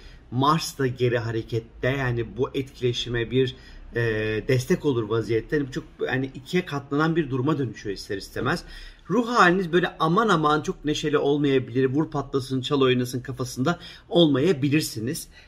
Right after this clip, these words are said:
E, biraz böyle hayallere dalmak ve hiçbir şey yapmamak isteyebilirsiniz. E, çok böyle önemli işlerle de ilgilenmek istemeyebilirsiniz arkadaşlar.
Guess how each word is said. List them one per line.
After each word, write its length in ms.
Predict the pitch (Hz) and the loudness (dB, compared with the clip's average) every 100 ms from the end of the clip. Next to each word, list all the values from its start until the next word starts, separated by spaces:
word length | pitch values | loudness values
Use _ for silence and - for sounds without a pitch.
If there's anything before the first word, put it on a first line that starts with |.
| - | -2
E, 340 | 135 139 135 | 4 6 6
biraz 300 | 180 220 185 | 6 6 6
böyle 120 | 175 185 | 4 2
hayallere 540 | 170 160 160 160 165 | 4 4 4 2 4
dalmak 460 | 147 143 139 143 143 | 4 4 4 0 -4
ve 60 | |
hiçbir 300 | 165 180 170 | -6 -4 -4
şey 280 | 147 156 147 | -2 0 0
yapmamak 880 | 147 180 - 139 131 120 131 - - | 0 -2 -4 -2 0 0 -2 -6 -14
isteyebilirsiniz. 1600 | - 127 - 117 107 131 160 113 120 135 139 - 117 101 143 - - - - - | -8 -8 -6 -4 0 0 -2 -4 -2 0 0 -4 -8 -4 -6 -6 -16 -20 -14 -2
E, 380 | 127 123 117 - - - - | 2 2 0 -4 -10 -14 -10
çok 260 | 160 - 139 | -8 -4 0
böyle 140 | 139 | 0
önemli 480 | - 135 135 139 143 | 0 0 0 0 -2
işlerle 640 | 131 - - 135 123 117 | -4 -6 -2 0 0 -2
de 100 | 110 | -4
ilgilenmek 520 | 131 135 120 107 104 - | -4 -4 -2 -4 -4 -8
istemeyebilirsiniz 840 | 180 135 123 185 143 143 127 113 | -8 -4 0 0 0 -4 -4 -6
arkadaşlar. 680 | 95 92 104 95 - 160 175 | -6 -10 -10 -10 -6 -6 -6